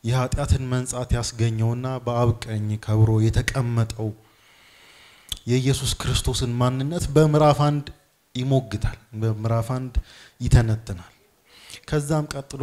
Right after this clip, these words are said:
ደግሞ ይህ፣ እ፣ የከበረ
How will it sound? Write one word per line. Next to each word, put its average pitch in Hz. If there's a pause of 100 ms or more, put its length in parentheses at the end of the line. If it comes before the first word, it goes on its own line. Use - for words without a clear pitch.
ደግሞ 139 (180)
ይህ፣ 170 (320)
እ፣ 127 (1040)
የከበረ 135